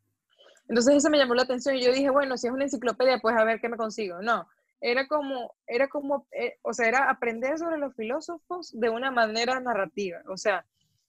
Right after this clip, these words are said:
era leer una novela en donde tú aprendías acerca de los filósofos. Y, y fue la cosa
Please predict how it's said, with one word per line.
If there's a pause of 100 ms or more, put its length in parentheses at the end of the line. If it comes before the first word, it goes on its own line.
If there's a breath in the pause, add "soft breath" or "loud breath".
(160)
era
leer
una
novela (100)
en
donde
tú
aprendías
acerca
de
los
filósofos.
Y,
y
fue
la
cosa